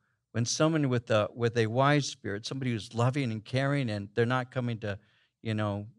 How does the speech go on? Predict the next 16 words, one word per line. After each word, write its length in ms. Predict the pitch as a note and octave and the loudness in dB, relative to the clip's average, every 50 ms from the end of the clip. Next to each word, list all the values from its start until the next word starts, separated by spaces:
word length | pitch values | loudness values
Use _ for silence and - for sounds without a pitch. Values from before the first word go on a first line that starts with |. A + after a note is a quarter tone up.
| _ _ _ - | _ _ _ 0
exercise 560 | B2+ A#2+ - B2+ A#2 - - A#2 A2 G2+ - | 0 0 0 -2 -4 0 0 0 0 0 -2
their 80 | A2+ | -2
ministry 460 | G#2 G#2+ A2 A2+ A2+ A2 - - A#2 G#2 | -2 -2 0 -2 -2 -4 -4 -6 -6 -6
of 100 | G2 G2+ | -4 -6
rebuking, 540 | G#2 G#2 F#2 A2+ A#2+ A#2 A2+ - A2+ A2 - - | -8 -6 -4 -4 -4 -4 -4 -6 -10 -10 -8 -8
rebuking 600 | G#2+ G#2 F#2+ F#2+ A#2 A2+ G#2+ - - A2 G2+ F#2+ | -6 -6 -4 -4 -4 -4 -4 -6 -8 -10 -10 -8
people, 320 | - A2 G#2 - - A2+ | -8 -10 -8 -8 -8 -8
but 180 | F2 G#2 G#2 F#2 | -6 -4 -4 -2
rather 440 | G#2+ A2 A2+ A#2+ A2 G#2+ G#2+ G#2 - _ _ _ _ _ _ _ _ _ | 0 0 0 0 0 -2 -4 -6 -10 _ _ _ _ _ _ _ _ _
as 240 | - G#2+ A2 G#2 G#2+ | -2 0 0 0 2
they're 160 | A#2 A#2 A2+ | 2 2 4
there 340 | G#2+ A#2+ A#2 A#2 B2+ B2+ - - _ | 6 6 6 6 4 2 -2 -10 _
'cause 200 | - A2+ G#2 - | -6 -6 -4 -4
they 100 | A2+ G#2+ | -4 -4
love 380 | G2 G2 G2+ A2 B2 C3 B2+ C3+ | -4 0 2 2 2 2 0 -2
you 240 | C#3 D3 D#3 D3+ | -2 -4 -4 -6